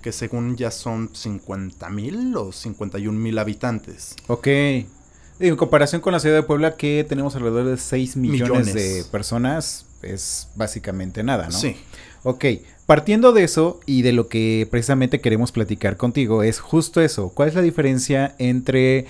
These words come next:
Speaker 2: ser gay en la, en, en la ciudad, en una ciudad grande? No hablemos Ciudad de México, porque ahí
Speaker 1: Ujú.
Speaker 2: están en la gloria. Pero bueno,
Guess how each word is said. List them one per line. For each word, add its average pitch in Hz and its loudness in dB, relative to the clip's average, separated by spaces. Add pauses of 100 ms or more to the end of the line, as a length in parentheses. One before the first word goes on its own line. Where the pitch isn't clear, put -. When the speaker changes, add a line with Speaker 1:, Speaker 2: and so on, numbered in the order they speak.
(320)
Speaker 2:
ser 165 2
gay 127 2
en 113 -2
la, 104 -2
en, 92 -6
en 113 -4
la 104 -4
ciudad, 117 0
en 127 2
una 131 2
ciudad 113 -2
grande? 110 -2 (300)
No 139 6
hablemos 127 6
Ciudad 113 2
de 117 4
México, 143 0
porque 120 -2
ahí 98 0
Speaker 1:
Ujú. 113 0
Speaker 2:
están 117 0
en 104 0
la 92 0
gloria. 117 0 (500)
Pero 147 8
bueno, 180 8